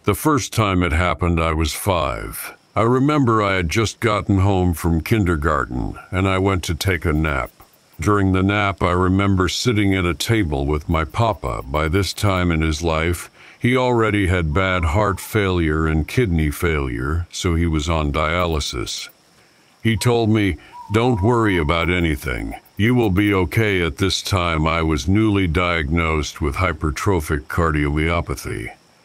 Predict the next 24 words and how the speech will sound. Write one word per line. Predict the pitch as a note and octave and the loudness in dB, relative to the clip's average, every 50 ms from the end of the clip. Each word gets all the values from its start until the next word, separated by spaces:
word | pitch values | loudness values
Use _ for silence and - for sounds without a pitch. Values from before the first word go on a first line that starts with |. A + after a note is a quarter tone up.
| _ _ - | _ _ -2
And | D2 D#2+ E2 | 0 2 2
that | G#2+ A2 G#2 F2+ | 2 0 0 0
would | F#2 G2+ G2 F2 D2+ | 0 0 0 0 0
to | - G2 | -2 0
me | G2 G#2 G#2 G2 | 0 2 2 2
later, | F#2+ G2 G#2+ A2+ A#2 G2+ G2+ G2+ F#2+ D#2+ | 2 2 2 2 2 2 2 2 2 2
having | F2 G#2 F#2+ E2+ F#2 F2+ F#2 | 2 0 0 0 0 2 2
open | G2+ A2 G#2+ - A2+ G#2 G2 | 2 0 0 0 0 2 2
heart | E2+ E2+ G#2+ G#2+ G#2 G2+ F2 | 2 2 2 2 2 2 0
at | F2 E2 - - | 0 -2 -2 -4
ten, | - - A2+ G#2+ G#2 G2+ G2 F#2+ F2 - - - - - _ - | -2 0 0 2 2 2 2 0 0 -2 -8 -20 -20 -20 _ -4
and | D#2 D#2+ F2 | 0 0 2
now | F#2+ G#2+ A2+ A2 G#2 G2+ | 2 2 2 2 2 0
at | F#2 D#2+ | 0 0
sixteen, | - - - B2+ G#2+ - - - - - A2 G2+ F#2 F2+ F2+ | -2 -2 -2 -2 -2 -2 -6 -8 -2 0 0 2 2 2 0
I'm | E2 F2 F#2 F#2+ F#2+ | 0 0 0 2 2
in | F#2 F2 | 2 2
heart | D#2+ - - A2+ G#2+ G2+ F2+ - | 0 0 0 0 0 0 -2 -4
failure | - - G#2+ F#2 F2 E2+ D#2+ D2+ D2+ D2+ D#2+ D#2+ D#2+ | -4 -2 0 0 2 2 0 0 0 0 0 0 0
and | D#2+ D#2+ D#2+ | 0 0 0
stage | - - - - G#2+ G2 F#2+ F#2 F2 D#2 D2+ - | -2 -4 -2 -2 0 0 2 0 0 -2 -4 -6
three | - - - A2 G#2+ G#2 F2 | -6 -2 0 2 2 2 0
kidney | - - B2 A#2+ G2+ D#2+ E2 E2 D2+ | -2 0 0 0 2 2 0 0 0
disease. | C2+ C#2 D2+ C#2+ C#2 D2+ D#2 D2 C#2 C#2 C#2 C#2 C2 - - | 0 -2 -4 -4 -2 -2 -2 -2 -2 -2 -2 -4 -4 -6 -8